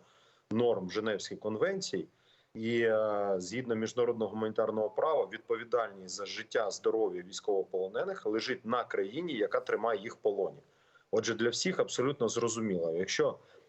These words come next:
щось сталося з українськими військовополоненими, вина Росія. Це, е, зрозуміла і чітка позиція. Але, на жаль, пройшло два роки, і ми оцю чітку позицію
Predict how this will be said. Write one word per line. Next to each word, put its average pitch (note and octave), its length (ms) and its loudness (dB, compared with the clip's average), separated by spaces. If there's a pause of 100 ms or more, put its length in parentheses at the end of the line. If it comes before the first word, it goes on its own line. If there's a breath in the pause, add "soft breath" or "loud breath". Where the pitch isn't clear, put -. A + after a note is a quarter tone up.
(160 loud breath)
щось - 420 2
сталося A2+ 440 2
з G#2 40 -6
українськими G#2+ 540 -2
військовополоненими, G2+ 1000 2
вина A#2 360 2
Росія. G2+ 520 -4
Це, G2+ 300 2
е, F#2+ 60 0 (460)
зрозуміла A2+ 680 2
і A2 140 -2
чітка A#2+ 560 -2 (340 loud breath)
позиція. F#2+ 600 -2
Але, F#2+ 200 2
на A2 140 2
жаль, C3 340 2
пройшло - 440 0
два A2 260 2
роки, D3 420 2 (400 soft breath)
і G#2+ 100 -6
ми B2 120 2
оцю B2+ 300 0
чітку B2+ 500 -2
позицію G#2+ 720 -2